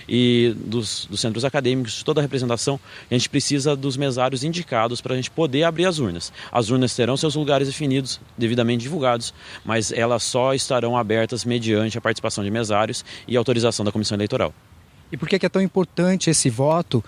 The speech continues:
Speaker 2: e a importância do D C E pros acadêmicos,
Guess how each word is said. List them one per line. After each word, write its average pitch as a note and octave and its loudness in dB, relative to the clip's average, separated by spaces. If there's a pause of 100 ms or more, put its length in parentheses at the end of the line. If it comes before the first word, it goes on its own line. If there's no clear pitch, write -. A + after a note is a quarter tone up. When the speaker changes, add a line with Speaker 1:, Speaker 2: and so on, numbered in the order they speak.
(140)
Speaker 2:
e D#3+ 2
a E3 6
importância F3+ 2
do D#3 0
D D3+ 2
C - 2
E D#3+ 2 (300)
pros A3+ 2
acadêmicos, F3 2